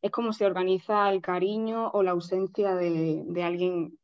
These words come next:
que no está o que no nos da lo que necesitamos. Y, y creo que a partir de, del desayuno, que pienso el momento quizás más crudo del libro, porque pone en escena de repente toda esa violencia,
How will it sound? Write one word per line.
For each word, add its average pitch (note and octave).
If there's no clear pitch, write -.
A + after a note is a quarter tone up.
que F3
no F3
está F3+
o F3
que F3+
no F3
nos F3+
da F#3
lo F3
que E3+
necesitamos. F3+
Y, E3+
y G3
creo G3
que A#3
a A3
partir G3
de, G3+
del F#3+
desayuno, F#3+
que F3+
pienso G3+
el F#3
momento F3+
quizás F#3+
más F#3
crudo F#3
del F#3
libro, F#3
porque F3
pone G3
en F#3+
escena F#3
de F3+
repente F3+
toda F#3+
esa F3+
violencia, F3+